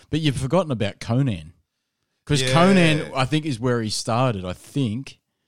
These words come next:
Speaker 1: And he has, like, maybe four words to say in the, in the whole movie.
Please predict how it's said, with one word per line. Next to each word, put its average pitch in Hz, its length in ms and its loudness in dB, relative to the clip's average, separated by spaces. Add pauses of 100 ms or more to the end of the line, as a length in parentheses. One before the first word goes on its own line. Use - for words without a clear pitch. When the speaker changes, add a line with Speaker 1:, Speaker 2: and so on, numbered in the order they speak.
(420)
Speaker 1:
And 117 140 -2
he 127 80 2
has, 139 240 0
like, 127 160 -2
maybe 117 260 -2
four 127 340 0
words 113 440 0
to 107 100 -10
say 110 260 -2
in 104 100 -4
the, 101 320 -4
in 113 140 -4
the 104 120 -4
whole 107 200 -4
movie. 110 580 -4